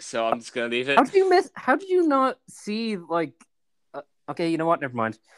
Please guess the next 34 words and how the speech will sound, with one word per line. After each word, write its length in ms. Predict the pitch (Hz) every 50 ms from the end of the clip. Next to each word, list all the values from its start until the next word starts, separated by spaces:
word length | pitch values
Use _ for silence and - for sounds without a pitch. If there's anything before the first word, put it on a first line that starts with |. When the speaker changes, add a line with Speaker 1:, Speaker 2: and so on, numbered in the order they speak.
| _ _ - - _ - - -
Speaker 2:
<laughs> 280 | 156 - - - - - 196 -
Never 200 | - 202 160 160 147
mind. 220 | 143 131 120 127 -
Move 160 | - 151 147 135
on. 160 | 127 123 123 _
Move 140 | - 127 117
on. 160 | 110 104 104 - _ _ - - - - - _ _ - -
Yeah, 60 | 151
this 180 | 135 160 175 190
is, 200 | 233 196 - - _
this 120 | 175 175 208
is 120 | 208 185
a, 380 | 202 196 190 180 165 147 135 120 _ _ -
yeah, 280 | - 123 143 165 151
this 160 | 127 147 156
is 100 | 190 190
where, 280 | 170 180 185 180 175 165 151 143 _ 131
where, 440 | 139 139 135 127 127 127 135 139 139
like, 180 | 135 127 120
the 60 | - 143
main 160 | 143 139 131
conflict 520 | - - 147 147 147 - - 135 - -
of 60 | 123
the 60 | 117 117
movie 260 | 117 127 143 139 139
starts, 380 | 127 - - 110 104 104 - -
'cause, 180 | - 117 110
like, 300 | 113 110 107 101 _ -
uh, 300 | 117 107 104 104 104 104 - _ _ _ _ _ _ _ _ -
Kathy 340 | - - 156 156 - - 151
or 60 | 143
whatever 260 | 131 127 117 117 117
was 160 | 113 113 -
like, 140 | 131 120 -